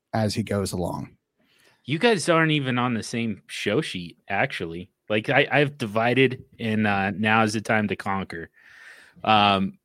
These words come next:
Speaker 2: because what's gonna happen here, what, what you guys are going to do for me, I'm going to, uh, crack the whip, and you're gonna dance, um, dance for me, clowns, uh, because we're doing a, a top six, top six. We're doing a super six, a continuation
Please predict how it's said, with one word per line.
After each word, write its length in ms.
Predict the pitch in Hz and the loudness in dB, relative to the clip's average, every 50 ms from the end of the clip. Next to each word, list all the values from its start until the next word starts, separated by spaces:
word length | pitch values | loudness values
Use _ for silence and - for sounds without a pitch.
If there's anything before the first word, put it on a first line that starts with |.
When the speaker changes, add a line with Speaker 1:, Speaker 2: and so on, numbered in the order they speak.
| _ - _ - 131 120 110 | _ -20 _ -12 -12 -4 -2
Speaker 2:
because 320 | 139 131 - 160 135 123 | -2 4 6 6 6 8
what's 220 | 147 175 170 170 | 8 6 6 6
gonna 200 | - 196 160 147 | 6 4 6 6
happen 380 | 135 156 151 170 156 - 151 135 | 6 6 6 4 4 4 2 0
here, 400 | 113 117 113 98 95 110 120 - _ _ _ _ - | 0 0 -2 -2 -2 -4 -4 -8 _ _ _ _ 0
what, 300 | 120 131 120 135 - - | 2 2 4 2 0 0
what 280 | 120 127 147 151 139 - | 2 4 4 4 4 4
you 160 | 151 143 135 | 0 2 4
guys 320 | 147 139 139 135 127 - | 6 6 6 6 4 2
are 260 | - - 131 131 139 139 | -2 0 2 2 2 4
going 380 | 131 147 135 139 139 139 131 | 4 4 4 6 4 2 0
to 100 | - - | -2 -4
do 480 | 123 113 127 135 127 107 107 107 113 117 - _ | -4 0 2 2 4 4 4 2 0 -2 -6 _
for 260 | _ - - 117 101 | _ -6 -4 -2 0
me, 320 | 101 98 95 95 104 113 - | 0 0 0 0 -2 -2 -2
I'm 220 | 110 113 113 113 107 | 0 0 0 2 2
going 300 | 113 120 117 113 113 113 | 2 2 4 2 2 0
to, 300 | - - 127 113 110 110 | 0 0 2 2 4 4
uh, 160 | 107 104 98 | 4 4 2
crack 360 | - - - 123 123 120 - | 0 0 0 0 0 0 0
the 80 | - 113 | 0 2
whip, 240 | 113 117 120 117 120 123 | 2 4 2 2 2 0
and 120 | 110 113 | 0 0
you're 80 | 113 113 | 0 2
gonna 220 | 113 117 113 107 | 2 0 0 0
dance, 580 | 98 98 113 117 117 113 110 110 - - - - _ _ _ - _ _ _ _ _ _ _ _ _ - | 0 0 0 0 0 0 -2 -4 -6 -8 -14 -16 _ _ _ -20 _ _ _ _ _ _ _ _ _ -4
um, 380 | - 110 107 107 104 101 101 98 | -2 0 2 2 0 0 -4 -2
dance 360 | - 135 131 135 139 131 - | 0 0 2 2 0 -2 -2
for 220 | - - 131 123 | -2 0 0 2
me, 140 | 117 113 101 | 2 0 -2
clowns, 680 | - - - 113 107 107 104 110 113 117 120 - - - _ _ _ _ _ _ _ _ | -4 -6 -6 -6 -4 -4 -4 -2 -2 -2 -4 -6 -10 -16 _ _ _ _ _ _ _ _
uh, 260 | - - 117 117 110 107 | -2 2 4 4 4 4
because 380 | 107 117 110 - 135 117 101 120 | 2 2 4 4 4 4 4 2
we're 120 | 131 143 | 0 2
doing 340 | 127 - 143 139 139 131 127 | 4 4 4 4 4 4 4
a, 180 | 123 117 113 - - | 2 2 0 0 0
a 100 | 127 120 | 0 0
top 360 | - - - 127 127 120 - | 0 0 2 2 2 2 2
six, 280 | - - 131 - - | 2 2 2 2 2
top 240 | - - 131 117 113 | 2 2 2 2 0
six. 320 | - - 147 131 113 - - | 0 2 2 2 2 2 0
We're 80 | 127 | 0
doing 200 | 123 139 135 127 | 2 2 2 2
a 60 | 120 | 2
super 340 | 113 - - 139 123 127 113 | 0 0 0 0 0 0 -2
six, 380 | - - - 139 131 117 - - | -4 2 4 4 4 4 0 -4
a 40 | 110 | -4
continuation 1000 | - 131 117 - 165 156 151 147 135 135 135 143 - - - 180 185 185 180 | -2 -4 0 2 4 4 6 6 6 6 6 6 4 4 2 2 2 2 0